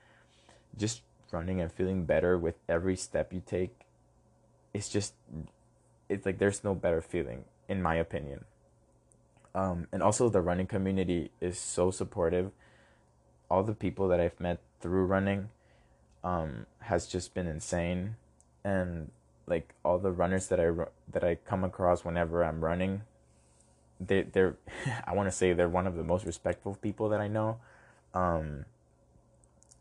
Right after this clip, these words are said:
but yeah, I just, I, I just ho-, I just wish that running was a more,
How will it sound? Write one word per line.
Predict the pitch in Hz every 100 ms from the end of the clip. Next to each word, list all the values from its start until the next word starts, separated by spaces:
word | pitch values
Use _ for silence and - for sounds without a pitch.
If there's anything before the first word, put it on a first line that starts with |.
| _ _ -
but | 101 92 82 - _ _ _ _ _ _ _ _ - _ _ -
yeah, | 98 85 71 -
I | 90 95
just, | 98 92 - - _ _ _ _ _ -
I, | - -
I | 101
just | 120 117 - _ _ _ _ -
ho-, | - - - -
I | 95
just | 113 -
wish | 90 85
that | - 85
running | 80 85 85 80 76 _ _ _
was | 90 87
a | 92
more, | 85 82 80 76